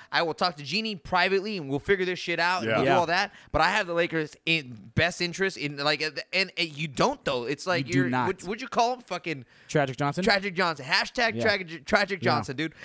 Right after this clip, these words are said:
Speaker 1: You don't. That shit pissed me off. That's the whole. When I watch them on First Take, when I read this fucking article, it's like, you, you don't, brother. You, did you ever? Like,
Speaker 3: Yeah.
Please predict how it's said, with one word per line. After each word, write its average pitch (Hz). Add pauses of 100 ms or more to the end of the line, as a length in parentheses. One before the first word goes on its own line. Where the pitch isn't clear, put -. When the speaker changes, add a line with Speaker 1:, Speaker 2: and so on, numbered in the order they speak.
(100)
Speaker 1:
You 202
don't. 165
That 190
shit 233
pissed 190
me 202
off. 214
That's 202
the -
whole. 185
When 175
I 208
watch 220
them 202
on 170
First 208
Take, 220
when 175
I 143
read 196
this 175
fucking 196
article, 170 (220)
it's -
like, 180
you, 190
you 185
don't, 208
brother. 170
You, 190 (500)
did 165
you 180
ever? 170 (460)
Like, 165
Speaker 3:
Yeah. 254